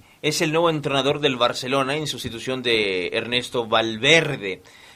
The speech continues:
Quique Setién, dicen en España, que se sacó la lotería, porque él, Fabián, sonó para dirigir en su momento al Monterrey, y creo que él tenía, pues, otros equipos ahí en la mira con su je-, con su representante, y de repente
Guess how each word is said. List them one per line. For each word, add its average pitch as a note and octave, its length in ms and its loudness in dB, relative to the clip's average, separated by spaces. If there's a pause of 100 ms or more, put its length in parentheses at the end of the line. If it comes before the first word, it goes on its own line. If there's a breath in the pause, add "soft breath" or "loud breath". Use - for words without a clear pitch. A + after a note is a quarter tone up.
(120)
Quique D3 240 -6
Setién, D3+ 300 -4
dicen E3+ 200 -4
en C3+ 80 -2
España, D#3 380 -4
que B2 160 -4
se A2+ 140 -12
sacó C#3 460 -2
la C#3 260 4
lotería, B2 880 2 (380 soft breath)
porque D3 480 -2
él, D4+ 200 4
Fabián, A#3+ 380 -2
sonó G#3+ 380 -4
para A#3+ 260 2
dirigir E3+ 360 -8
en B3+ 80 -6
su F#3+ 100 -10
momento F3+ 360 -6
al A3+ 100 -2
Monterrey, F3+ 680 0 (460 soft breath)
y C#3+ 100 -12
creo A3+ 240 0
que - 80 -8
él C4+ 100 -4
tenía, C4 480 -2
pues, E3 140 -4
otros A3 280 0
equipos - 360 -6
ahí F3+ 160 -6
en B3+ 80 -10
la G#3 100 -4
mira G#3+ 380 -2
con E3 220 -6
su D3+ 120 -10
je-, F3 180 -4
con D#3 120 -2
su C#3 100 -10
representante, D3 540 -4
y - 20 -6
de F#3+ 80 0
repente G#3+ 540 -2